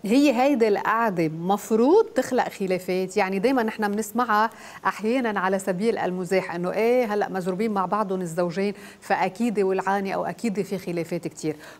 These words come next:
هو مفروض إذا هيدي القعدة، آه، وطولت أكيد ورح تطول أكتر، هي مفروض تخلق خلافات ولا لا ممكن تكون فسحة؟ آه، ما بدي أقول لك للتعرف إلى الآخر بتضحكي، لا، بس إنه ممكن تكون فسحة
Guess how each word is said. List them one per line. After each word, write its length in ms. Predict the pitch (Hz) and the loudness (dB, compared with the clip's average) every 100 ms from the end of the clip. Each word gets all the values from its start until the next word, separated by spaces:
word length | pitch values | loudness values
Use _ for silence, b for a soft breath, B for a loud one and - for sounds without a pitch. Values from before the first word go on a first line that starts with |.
| 214 | 2
هو 140 | 277 | 4
مفروض 680 | 311 226 - 202 226 320 262 | 4 2 0 2 4 4 2
إذا 260 | 190 175 | 0 0
هيدي 320 | 170 214 185 | 2 0 2
القعدة، 560 | 170 165 190 202 165 151 151 B - | 0 2 -2 -2 -2 -2 -4 B -10
آه، 140 | 151 | -8
وطولت 680 | 160 160 - 285 208 147 139 | -8 -8 -4 -2 -2 -2 -4
أكيد 340 | 165 - 180 156 | -6 -6 -4 -2
ورح 200 | 156 - | -4 -6
تطول 400 | - 175 165 175 | -2 -2 0 -2
أكتر، 320 | 185 - 143 B B | -4 -4 -6 B B
هي 140 | 254 | 2
مفروض 400 | 262 247 226 320 | 4 2 4 2
تخلق 400 | - 381 370 359 | 4 0 2 2
خلافات 640 | - 302 311 302 339 403 294 | 0 0 0 2 0 2 2
ولا 200 | 277 285 | 2 4
لا 160 | 359 | 2
ممكن 320 | 254 269 277 269 | 2 0 0 0
تكون 200 | - 302 | 2 2
فسحة؟ 560 | 302 403 - 190 185 B B B - | 2 0 0 2 2 B B B 0
آه، 720 | 165 170 160 160 156 151 151 | 2 2 -2 -2 -2 -2 -2
ما 140 | 180 | 0
بدي 180 | 302 302 | 0 2
أقول 100 | 311 | 0
لك 120 | 302 | 0
للتعرف 520 | 226 226 214 233 226 | 0 0 0 0 -2
إلى 120 | 196 | 0
الآخر 400 | 185 190 220 208 | 0 0 0 -2
بتضحكي، 640 | 180 202 180 240 - 190 180 | 0 -2 0 -2 -2 -4 -4
لا، 380 | 190 208 - 165 | 0 0 2 0
بس 240 | 165 180 | 0 -2
إنه 120 | 190 | -2
ممكن 280 | 185 247 247 | -2 -2 -2
تكون 160 | 226 254 | -2 -4
فسحة 520 | - 359 - 220 202 | 0 -2 0 -2 -2